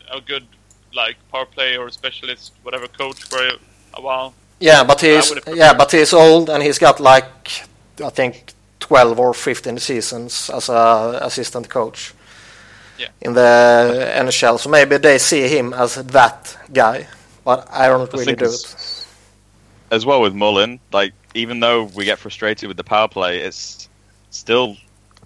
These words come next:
Speaker 3: pretty decent power play. And, like, you look at his record, and as
Speaker 2: Yeah.
Speaker 3: much as I, I hate that he hasn't adjusted, it's something like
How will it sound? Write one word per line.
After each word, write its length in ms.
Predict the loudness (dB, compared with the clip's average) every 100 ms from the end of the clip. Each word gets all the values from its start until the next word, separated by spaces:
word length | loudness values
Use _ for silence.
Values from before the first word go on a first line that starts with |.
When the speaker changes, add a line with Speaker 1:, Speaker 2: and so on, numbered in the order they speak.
| _
Speaker 3:
pretty 200 | -14 -12
decent 440 | -10 -12 -12 -14
power 200 | -2 -2
play. 240 | -2 -2 -2
And, 100 | -2
like, 160 | -4 -4
you 80 |
look 140 | -8 -6
at 80 | -10
his 140 | -6
record, 480 | -6 -4 -4 -4 -6
and 80 | -10
as 40 | -6
Speaker 2:
Yeah. 80 | -6
Speaker 3:
much 120 | -6
as 100 | -6
I, 220 | -4 -4 -4
I 100 | -10
hate 280 | -4 -6 -6
that 60 |
he 60 | -6
hasn't 220 | -6 -8
adjusted, 480 | -12 -12 -12 -14 -14 _ _ _ -14
it's 120 | -10
something 300 | -10 -10 -10
like 320 | -8 -8 -10